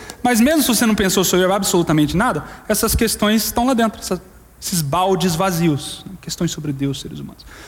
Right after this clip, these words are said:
Quando a gente lê o texto bíblico, por exemplo, vou dar um exemplo bem claro. Quando a gente lê que o Espírito de Deus pairava por sobre as águas, quem que é esse Espírito? O Espírito Santo. Quando a gente fala em Gênesis três sobre a serpente, quem que era a serpente?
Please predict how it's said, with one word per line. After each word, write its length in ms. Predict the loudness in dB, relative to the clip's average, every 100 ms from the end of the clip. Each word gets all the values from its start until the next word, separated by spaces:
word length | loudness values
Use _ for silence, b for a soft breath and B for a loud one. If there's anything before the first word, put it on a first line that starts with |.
| B
Quando 140 | 0 0
a 40 |
gente 120 | 2
lê 160 | 2 2
o 80 | 2
texto 300 | 0 0 0
bíblico, 480 | 2 2 2 0 -2 -10 -20 -20 -20 -20 -20 _ -10 0
por 80 | 2
exemplo, 320 | 2 0 -4
vou 80 | -2
dar 80 | 2
um 40 |
exemplo 340 | 2 2 0 -2
bem 120 | -2
claro. 200 | -2 -4 B B B -2
Quando 160 | 2
a 40 | 4
gente 280 | 2 2
lê 160 | 2 0
que 140 | 2
o 40 | 2
Espírito 600 | 2 0 0 2 2 2
de 100 | 0
Deus 380 | 2 2 2 0
pairava 500 | 0 0 0 0 0
por 160 | 0
sobre 300 | 0 0 0
as 140 | 0 0
águas, 280 | -2 -4 -2
quem 140 | 0
que 80 | 0
é 40 |
esse 100 | 0
Espírito? 460 | -2 0 0 -2 -12 -20 -20 -20 -20 _ -20 -20 -20 -20 -20 -20 -20 -20 -20 -20 -20 -6
O 120 | 0
Espírito 580 | 0 2 2 0 2 0 -2 -14 -18 -20 -12
Santo. 220 | -4 -4 -2
Quando 120 | 0
a 20 | 2
gente 160 | 0
fala 260 | 0 0 2
em 60 |
Gênesis 420 | 2 4 2 2 0
três 260 | 2 2
sobre 220 | 0 0
a 60 | 0
serpente, 680 | 2 2 2 2 0 0 -2
quem 180 | 0
que 80 | 2
era 120 | 2
a 20 | 2
serpente? 580 | 0 2 0 0 -6